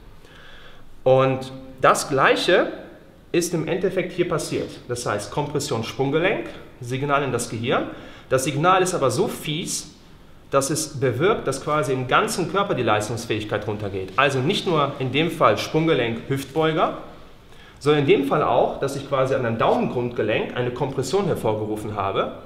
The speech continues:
Und durch diese Kompression im Daumengrundgelenk geht auch direkt die Leistungsfähigkeit im Hüftbeuger runter. Und das ist das Fiese. Das heißt, wenn du jetzt zum Beispiel eine Verletzung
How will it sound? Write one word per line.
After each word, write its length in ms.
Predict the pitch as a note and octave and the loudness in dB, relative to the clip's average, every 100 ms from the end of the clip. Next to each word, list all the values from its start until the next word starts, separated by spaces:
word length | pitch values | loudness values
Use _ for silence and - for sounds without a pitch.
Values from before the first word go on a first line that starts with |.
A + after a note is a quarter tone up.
| - - - - | -18 -20 -18 -8
Und 100 | C3+ | -6
durch 100 | B2+ | -4
diese 180 | G#3+ G#3 | -4 0
Kompression 500 | G3 F3+ D#3 E3 C3 | 0 -2 -2 -2 -2
im 120 | A2+ | 0
Daumengrundgelenk 920 | B2 D3+ F3+ F3+ - D3+ D#3 D#3+ - | 2 2 0 -4 -2 -2 -2 -4 -6
geht 160 | C#3 C3+ | -6 -4
auch 100 | A#2 | -4
direkt 360 | B2 D3 - - - - - - - - - | -2 -4 -4 -14 -18 -20 -20 -20 -20 -20 -14
die 80 | A#2+ | -4
Leistungsfähigkeit 1080 | A2+ A#2 C#3 E3 - D3 C#3 - A#2+ A#2 A#2+ | 2 2 2 -4 -4 -4 -4 -2 -2 -2 -4
im 140 | A#2 | -4
Hüftbeuger 480 | D#3+ D#3+ - G2 G2 | -6 -6 -4 -2 -2
runter. 320 | F#2 F#2+ - - - - - - - - - - - - | -6 -10 -14 -14 -16 -18 -20 -20 -20 -20 -18 -20 -18 -4
Und 320 | B2 B2+ B2 | -2 -2 0
das 140 | C#3 D3+ | 0 0
ist 120 | F#3 | -2
das 140 | D#3 | -2
Fiese. 360 | - E3+ A#2+ G2+ G2 - | -2 -6 -4 -6 -8 -8
Das 160 | B2+ | -4
heißt, 360 | - D3+ A2+ - - - - - | -2 -2 -2 -6 -14 -20 -18 -8
wenn 100 | B2+ | -4
du 60 | D3 | -2
jetzt 120 | C#3+ | -2
zum 80 | C#3+ | -4
Beispiel 160 | - | -4
eine 100 | A#2+ | -6
Verletzung 520 | - - F3 - B2 | -4 -2 -2 -2 -4